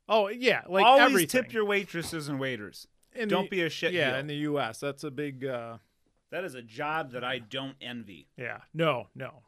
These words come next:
Speaker 1: Like, even at high-end places where you do get good tips.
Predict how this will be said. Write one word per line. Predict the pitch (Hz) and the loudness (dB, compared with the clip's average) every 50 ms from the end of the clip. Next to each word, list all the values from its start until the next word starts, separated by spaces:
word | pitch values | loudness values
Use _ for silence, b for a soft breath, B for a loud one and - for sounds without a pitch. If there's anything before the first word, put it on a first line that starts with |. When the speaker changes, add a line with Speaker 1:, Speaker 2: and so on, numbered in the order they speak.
| _ 143 | _ -14
Speaker 1:
Like, | 139 127 123 110 _ _ _ 196 | -14 -14 -14 -14 _ _ _ -10
even | 202 226 240 226 214 185 | -8 -6 -4 -2 -2 0
at | 175 160 147 - _ _ _ _ _ _ _ _ _ - | 0 0 -2 -4 _ _ _ _ _ _ _ _ _ 2
high-end | 165 170 170 165 165 170 175 170 135 | 2 4 4 4 2 0 0 -2 -2
places | 156 170 180 180 - 185 180 151 143 | -2 -2 0 0 -2 -4 -4 -4 -2
where | 151 156 | -4 -4
you | 147 139 135 | -4 -4 -6
do | 131 117 117 135 147 151 143 | -8 -6 -4 -2 -2 -2 -2
get | 131 147 147 147 - _ | -2 -4 -4 -4 -6 _
good | 123 143 156 156 139 127 | -4 -4 -4 -4 -4 -6
tips. | - 156 156 160 - - - - | -4 -4 -4 -4 -6 -10 -14 -14